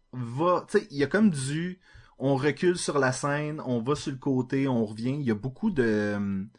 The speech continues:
de déplacements de caméra. Pareil comme... Euh, je, je, j'ai pas le choix de le comparer à ça, le Noël des mopettes. Quand le film commence, tu vas direct au-dessus d'un petit village, après ça, tu te déplaces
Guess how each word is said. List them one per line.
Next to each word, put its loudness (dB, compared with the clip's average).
de 0
déplacements 2
de -8
caméra. 0
Pareil 2
comme... 0
Euh, -10
je, -10
je, -6
j'ai -8
pas -2
le -2
choix 4
de 6
le 2
comparer 2
à -4
ça, -4
le 2
Noël 4
des 2
mopettes. -4
Quand 2
le 6
film 6
commence, 0
tu -12
vas 4
direct 0
au-dessus -2
d'un 2
petit -6
village, 0
après -4
ça, -8
tu -14
te -10
déplaces -2